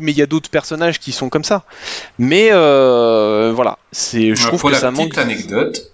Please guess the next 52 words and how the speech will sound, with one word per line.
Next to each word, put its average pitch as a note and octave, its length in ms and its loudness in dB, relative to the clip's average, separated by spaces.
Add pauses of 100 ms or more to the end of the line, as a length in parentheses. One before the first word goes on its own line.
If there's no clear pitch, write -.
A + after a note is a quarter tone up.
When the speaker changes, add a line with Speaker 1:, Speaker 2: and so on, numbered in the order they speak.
Speaker 2:
euh, G2+ 400 0
juste - 400 0
avant A#2+ 160 -2
de G#2 80 -6
venir, A#2 220 -4
donc G2+ 160 -8
tout - 120 -12
à G#2 100 -2
l'heure, A2+ 140 -4
t'as G2 120 -6
parlé F#2 300 -6
que - 20 -18 (160)
tu - 140 -4
as F#2 40 -2
une F2+ 140 -4
fille, G3 560 0 (480)
tu - 180 -4
te - 80 -4
réjouis G#2 260 -4
de - 60 -8
lui G2+ 60 -6
montrer F#2+ 320 -2
des F#2 100 0
films. - 380 0
Euh, F#2+ 360 0 (220)
vraiment, E3 400 -2
juste - 300 -2
avant D3 200 -4
de C3 60 -6
venir, B2 420 0
et, G2+ 440 -2 (420)
et, A2 60 0 (200)
et G#2 40 0
elle G#2+ 180 -2
pourra C3 220 -4
témoigner, A#2 560 -6
euh, A2+ 80 -4
on G#2+ 360 0
a A#2 60 -2
regardé, A2+ 440 -4
euh, G#2 240 -2
Buffy, D#3 520 -4
et A2 120 -2
elle G#2 200 -2
aimait C#3+ 180 -4
bien, A#2+ 240 0
elle G2 60 -2
a F#2+ 60 -4
cinq B2 300 -4
ans A#2+ 60 0
et A2 60 -2
demi, F2+ 260 -6